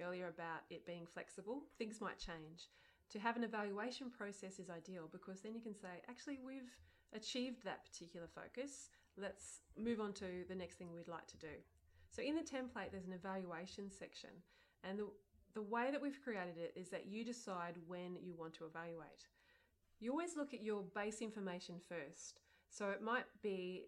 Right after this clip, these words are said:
that you did an audit of your communication materials and you see they are not consistent. So that's your base information. Then you might say, "Well, let's look at this again in two terms' time and see what sort of difference we've made."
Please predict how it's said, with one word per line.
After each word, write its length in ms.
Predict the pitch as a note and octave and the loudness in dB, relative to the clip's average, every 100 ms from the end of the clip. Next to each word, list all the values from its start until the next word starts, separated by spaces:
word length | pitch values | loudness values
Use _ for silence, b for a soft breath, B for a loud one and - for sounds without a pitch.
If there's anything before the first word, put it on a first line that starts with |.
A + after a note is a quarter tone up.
| E3+ | -2
that 140 | F#3+ | 0
you 100 | G3+ | 0
did 140 | G3+ A#3 | 2 2
an 140 | A3 - | 4 8
audit 360 | A3 A#3 A3 - | 8 8 6 0
of 320 | F#3 F#3+ F#3 | 2 2 0
your 260 | F#3 F3+ F3 | -2 -2 -2
communication 580 | - G#3 G3+ G3+ F#3+ G3 | 0 0 2 2 2 0
materials 480 | F3 E3+ D#3 D3+ D#3 | -2 -4 -8 -8 -2
and 100 | F#3+ | 2
you 60 | F#3+ | 2
see 280 | G3 G#3 | 4 2
they 100 | G3 | 4
are 100 | F3+ | 2
not 220 | F3+ F3 - | 0 -2 -4
consistent. 580 | E3+ - D#3+ D#3 B2 - b - | -8 -6 -8 -10 -14 -16 b -4
So 60 | F#3+ | 0
that's 220 | G#3+ A#3 | 2 2
your 80 | G3 | 2
base 280 | E3+ E3+ | 0 -2
information. 540 | E3 D#3+ D#3+ D3+ - - - - _ _ _ - | -6 -8 -8 -8 -10 -14 -20 -20 _ _ _ -2
Then 160 | G3+ G#3 | 2 4
you 60 | |
might 180 | G3 - | 4 2
say, 200 | F#3+ F3 | 2 0
"Well, 160 | F#3+ B3+ | 4 6
let's 240 | C#4 - | 4 2
look 120 | C#4 | 0
at 100 | C4 | 0
this 180 | A3 G#3+ | 0 -2
again 280 | F#3 F#3+ F#3 | -2 0 0
in 120 | F3 | -2
two 220 | - G#3+ | -2 -2
terms' 360 | G#3 G3+ F3 F3 | -2 -4 -4 -6
time 320 | - F3 F3 | -6 -6 -4
and 80 | E3+ | -4
see 180 | - A#3 | -2 0
what 160 | - | 0
sort 160 | - F#3+ | -2 -6
of 80 | D#3+ | -6
difference 420 | E3+ - F3 - | -10 -8 -8 -6
we've 180 | E3+ E3+ | -8 -6
made." 300 | D#3+ D3+ | -12 -12